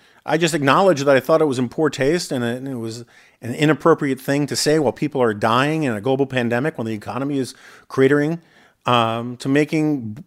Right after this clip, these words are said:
you know, to bragging about, you know, his relationship with, with models. Never mind all the rabbit holes that, that, that brings up. Um, all I did was sort of acknowledge that people are criticizing him for that, but I said, "The funny part is,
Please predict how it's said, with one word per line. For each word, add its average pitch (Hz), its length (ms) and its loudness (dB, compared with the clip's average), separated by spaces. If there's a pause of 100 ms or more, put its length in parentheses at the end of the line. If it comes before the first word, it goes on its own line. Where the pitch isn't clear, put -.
you 135 100 -4
know, 127 160 -2
to 127 140 -4
bragging 135 540 4
about, 131 420 2
you 131 60 -8
know, 127 380 -4
his 120 320 -8
relationship 131 760 -2
with, 135 300 -2
with 143 260 -2
models. 117 480 -2
Never 131 220 -6
mind 135 400 -6 (240)
all 139 240 0
the 120 240 -8 (600)
rabbit 123 280 6
holes 135 320 4
that, 113 220 -4 (340)
that, 113 300 -8
that 131 440 -2
brings 113 380 -2
up. 156 320 -6 (480)
Um, 120 520 -2 (640)
all 175 180 4
I 220 60 6
did 185 120 4
was 127 260 2
sort - 380 -4
of 113 60 -2
acknowledge 131 440 2
that 123 140 0
people 135 200 -2
are 110 60 2
criticizing 127 500 2
him 113 60 -6
for 110 140 -8
that, 147 360 -2
but 127 80 -4
I 120 60 -4
said, 127 420 -8
"The 113 80 -8
funny 190 240 0
part 127 200 4
is, 117 140 0